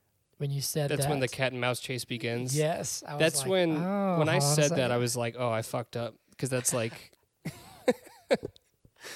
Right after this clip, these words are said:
Speaker 2: it's pretty obvious.
Speaker 1: I was actually waiting for you to say, "And he jumps from a dam and survives." <laughs>
Speaker 2: Mm, mm-hmm.
Speaker 1: I,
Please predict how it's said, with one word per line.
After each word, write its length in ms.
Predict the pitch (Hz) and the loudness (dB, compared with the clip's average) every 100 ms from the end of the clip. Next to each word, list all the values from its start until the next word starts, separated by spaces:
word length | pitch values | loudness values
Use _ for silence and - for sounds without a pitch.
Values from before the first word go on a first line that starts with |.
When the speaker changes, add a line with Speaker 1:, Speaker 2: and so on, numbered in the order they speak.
| - - - | -16 -18 -8
Speaker 2:
it's 140 | 156 | -8
pretty 320 | - 160 147 | -4 -4 -2
obvious. 560 | 139 143 147 156 165 - | -4 -4 -6 -8 -8 2
Speaker 1:
I 60 | 170 | 4
was 100 | 170 | 4
actually 220 | 220 226 | 2 2
waiting 240 | 170 160 | 4 4
for 60 | 151 | 2
you 100 | 156 | 0
to 100 | 143 | 0
say, 360 | - 151 139 - | -2 -2 -2 -4
"And 160 | 156 147 | -4 -2
he 80 | 151 | 0
jumps 300 | 170 170 - | 0 0 -2
from 140 | 151 | -4
a 80 | 139 | -4
dam 400 | 131 143 135 120 | -2 -2 -2 -2
and 180 | 127 123 | -4 -4
survives." 720 | - 131 143 135 131 - - | -4 -2 0 -2 -4 -4 -8
<laughs> 60 | - - - 170 | -6 -6 -6 -2
Speaker 2:
Mm, 320 | 151 143 123 - | 0 0 -4 -6
mm-hmm. 360 | 147 131 139 139 - - - - - _ | -4 -2 -2 -2 -6 -20 -20 -20 -20 _
Speaker 1:
I, 60 | - | -14